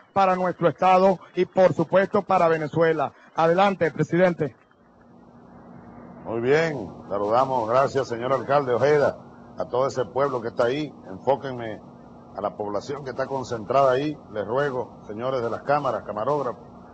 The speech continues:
Speaker 2: Ajá, allá está el pueblo del Tinaco, el pueblo de José Laurencio Silva,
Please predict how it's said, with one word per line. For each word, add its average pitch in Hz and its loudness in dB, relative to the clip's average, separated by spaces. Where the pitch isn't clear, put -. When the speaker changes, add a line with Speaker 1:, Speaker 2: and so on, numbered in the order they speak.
Speaker 2:
Ajá, 123 2
allá 107 -2
está 131 0
el 131 -4
pueblo 139 0
del 135 -2
Tinaco, 127 -2
el 113 -8
pueblo 156 -2
de 143 0
José 131 -4
Laurencio 147 0
Silva, 143 -2